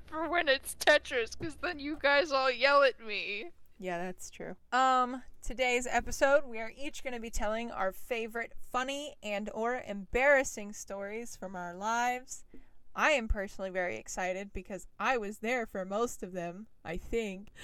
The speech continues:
Speaker 1: I know exactly what I'm gonna
Speaker 2: And
Speaker 1: tell.
Speaker 2: I love listening to people rehash their,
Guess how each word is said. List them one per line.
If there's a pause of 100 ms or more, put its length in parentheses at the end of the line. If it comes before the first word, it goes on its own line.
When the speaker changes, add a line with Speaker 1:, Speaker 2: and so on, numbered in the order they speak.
Speaker 1:
I
know
exactly
what
I'm
gonna
Speaker 2:
And
Speaker 1:
tell.
Speaker 2:
I (200)
love
listening
to
people
rehash
their,